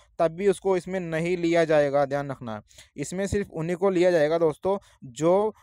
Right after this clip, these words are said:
पहले गवर्नमेंट नर्सिंग ऑफिसर था किसी सरकारी अस्पताल में और अपनी साठ साल की सेवा पूरी कर चुका हो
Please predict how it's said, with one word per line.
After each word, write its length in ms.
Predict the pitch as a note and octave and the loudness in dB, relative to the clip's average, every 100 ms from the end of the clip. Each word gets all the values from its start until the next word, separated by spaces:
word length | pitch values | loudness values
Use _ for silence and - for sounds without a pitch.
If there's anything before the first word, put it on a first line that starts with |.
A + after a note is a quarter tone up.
| _ | _
पहले 280 | D#3 D#3+ F#3 | 0 2 2
गवर्नमेंट 500 | D#3+ D#3 D#3 E3+ E3+ | 4 2 2 -4 -4
नर्सिंग 300 | D#3 - E3+ | -4 -4 -2
ऑफिसर 380 | D3+ D#3+ F3+ D#3+ | -2 0 -2 0
था 160 | D#3+ | -2
किसी 280 | E3 D#3+ F3 | -2 -6 -8
सरकारी 420 | D#3+ C3+ D3+ D3+ | -6 -4 0 0
अस्पताल 400 | D3+ C#3+ C#3+ D3+ | -2 -4 -2 -2
में 120 | D3+ D#3+ | -2 -4
और 120 | D3+ | -4
अपनी 200 | D3 D#3 | -4 -8
साठ 260 | - D#3 D#3+ | -4 -2 -2
साल 200 | D3 C3+ | -4 -6
की 120 | A#2+ | -6
सेवा 220 | D3+ D3+ | -2 -2
पूरी 280 | - D3 D3+ | -2 -8 -4
कर 140 | D#3 | -6
चुका 240 | C#3 D3+ C#3 | -6 -4 -4
हो 220 | C3+ | -2